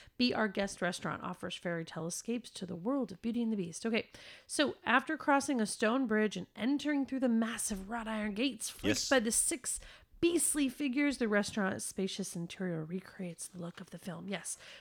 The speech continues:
Speaker 1: So this is, uh, I'm, you can hear me flipping papers too. This is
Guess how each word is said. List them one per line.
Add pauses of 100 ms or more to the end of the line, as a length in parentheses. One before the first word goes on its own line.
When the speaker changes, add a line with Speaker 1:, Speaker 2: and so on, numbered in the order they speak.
Speaker 1:
So (480)
this
is,
uh, (360)
I'm, (240)
you (400)
can
hear
me
flipping
papers
too.
This
is